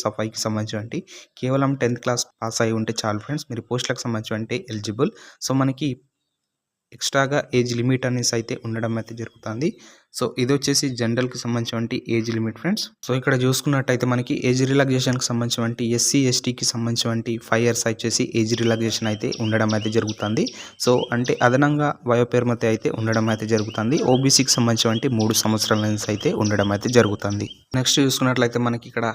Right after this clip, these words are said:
హైట్ ఎంత ఉండాలంటే పోస్టులకు సంబంధించినటువంటి ఇక్కడ అయితే చూసుకోవచ్చు మనకి, for all candidates except those mentioned below-కి సంబంధించినటువంటి ఇక్కడ అయితే చూసుకోవచ్చు మనకి, మేల్ వచ్చేసి వన్ సెవెంటీ సెంటీమీటర్స్ వచ్చేసి ఉండాల్సి అయితే ఉంటది. అదేవిధంగా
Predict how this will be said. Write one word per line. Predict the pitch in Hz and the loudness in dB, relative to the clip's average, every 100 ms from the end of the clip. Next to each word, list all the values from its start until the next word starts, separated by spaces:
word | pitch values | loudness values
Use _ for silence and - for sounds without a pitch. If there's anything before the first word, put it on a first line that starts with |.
| - | -2
హైట్ | 123 127 131 | -2 0 0
ఎంత | 123 123 | 0 0
ఉండాలంటే | 120 120 113 110 113 110 | 2 2 2 0 -2 -4
పోస్టులకు | 113 113 - - 110 | -4 -4 -4 -4 -4
సంబంధించినటువంటి | 107 110 107 104 98 | -4 -4 -4 -6 -6
ఇక్కడ | 107 | -6
అయితే | 104 98 | -6 -8
చూసుకోవచ్చు | 107 - 107 104 104 | -6 -6 -8 -10 -10
మనకి, | 104 104 110 107 - _ _ _ | -12 -8 -10 -10 -18 _ _ _
for | 117 - - | -4 -2 0
all | 123 135 - | 2 0 -2
candidates | 123 117 123 120 - - | -2 0 0 -2 -8 -12
except | 113 - - 120 - - | -6 -4 -4 -6 -8 -8
those | 117 120 120 - 117 | 0 0 0 -2 -4
mentioned | 110 113 113 113 107 | -4 -2 -4 -4 -4
below-కి | 110 107 104 | -2 -2 -4
సంబంధించినటువంటి | - 107 107 110 98 | -6 -6 -6 -6 -6
ఇక్కడ | 98 101 | -4 -6
అయితే | 101 - | -6 -12
చూసుకోవచ్చు | - - 101 - | -14 -10 -10 -8
మనకి, | 104 104 - 113 _ _ - - | -8 -6 -6 -8 _ _ -12 -2
మేల్ | 120 131 | 2 2
వచ్చేసి | 131 127 120 120 | 2 0 0 0
వన్ | 113 120 120 | -2 -2 0
సెవెంటీ | - 120 123 120 | 2 2 2 -2
సెంటీమీటర్స్ | - 113 117 113 117 120 | -2 -2 0 0 0 0
వచ్చేసి | 110 117 110 131 120 | -2 0 0 0 0
ఉండాల్సి | 107 110 107 | 0 0 0
అయితే | 107 104 | -2 -2
ఉంటది. | 104 104 120 - | -6 -6 -8 -8
అదేవిధంగా | 113 113 120 127 120 | -6 -2 -2 -2 -4